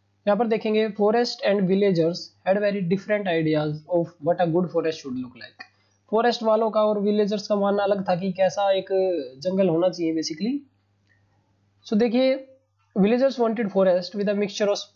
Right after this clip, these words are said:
species। देखिए villagers मानते थे कि बहुत सारी वहाँ पर स्पीसीज हो ताकि सबकी needs हो जाए, जैसे fuel, water, लीव, सब कुछ मिल जाए उनको, उनका ये मानना था।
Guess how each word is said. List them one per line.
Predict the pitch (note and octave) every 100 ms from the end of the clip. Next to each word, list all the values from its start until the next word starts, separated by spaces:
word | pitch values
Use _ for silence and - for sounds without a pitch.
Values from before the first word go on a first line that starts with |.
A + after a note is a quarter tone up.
| _ _ -
species। | - - G3+ F#3 D#3 - - _ _ -
देखिए | A3+ G3+ C#3+
villagers | F3 A#3 B3 B3+ A#3
मानते | A3 G#3+
थे | G#3+ G#3+
कि | A3+ A3+
बहुत | G#3 E3+ E3+
सारी | F#3+ F#3
वहाँ | F3
पर | F3
स्पीसीज | - - F3+ G3 D#3+
हो | F3 F3+ F3 _ _ -
ताकि | G#3 A3+
सबकी | G#3 G#3+ A3
needs | G3+ G#3+ G3
हो | F3
जाए, | F3+ F3+
जैसे | F3 E3+ F3+ F3
fuel, | F#3 F3+ F#3 D#3+
water, | E3+ E3+
लीव, | E3 D#3+ D#3+
सब | G3 F#3+
कुछ | F#3+ F3
मिल | E3
जाए | E3+
उनको, | E3 E3 A3+ C4+ _ _ _ F#3
उनका | F3 F#3+
ये | G3+
मानना | F3+ D#3 D3+
था। | D3 B2+ B2+